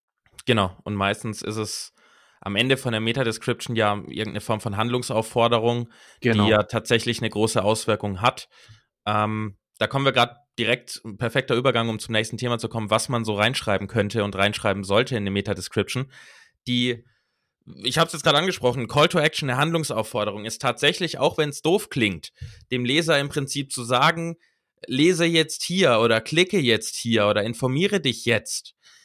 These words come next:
Speaker 1: Da denkt man ja in erster Linie, also zumindest ich denk da immer so, „Ah, so eine doofe Aussage, ja, natürlich kann er hier mehr lesen, das weiß er ja, sonst wäre er nicht auf Google und wird dann auf eine Website gehen wollen.“
Speaker 2: <laughs>
Speaker 1: Aber
Speaker 2: Ja.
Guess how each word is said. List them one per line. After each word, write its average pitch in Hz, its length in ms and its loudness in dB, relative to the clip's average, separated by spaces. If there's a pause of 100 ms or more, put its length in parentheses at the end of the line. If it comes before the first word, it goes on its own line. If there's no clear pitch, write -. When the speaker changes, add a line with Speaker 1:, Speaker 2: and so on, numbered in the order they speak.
(200)
Speaker 1:
Da 113 120 2
denkt 131 260 0
man 151 160 2
ja 139 180 4
in 127 80 -2
erster 156 300 2
Linie, 160 240 0
also 113 160 0
zumindest 120 320 -4
ich 131 140 -6
denk 147 200 2
da 120 80 2
immer 127 160 2
so, 120 120 2
„Ah, 104 280 0
so 104 80 -4
eine 110 140 -2
doofe 110 280 2
Aussage, 113 260 2
ja, 110 60 0
natürlich 123 480 0
kann 120 200 -2
er 107 60 2
hier 110 220 2
mehr 107 220 2
lesen, 104 320 -2
das 101 160 -6
weiß 120 240 2
er 127 80 -2
ja, 107 120 2
sonst 104 180 -8
wäre 110 160 0
er 110 80 0
nicht 110 140 -6
auf 113 120 -6
Google 131 240 -2
und 117 160 -4
wird 120 140 -2
dann 113 80 -2
auf 107 160 -4
eine 117 80 0
Website 123 340 0
gehen 98 220 -6
wollen.“ 104 260 0
Speaker 2:
<laughs> - 480 -2
Speaker 1:
Aber 156 500 4
Speaker 2:
Ja. 113 160 2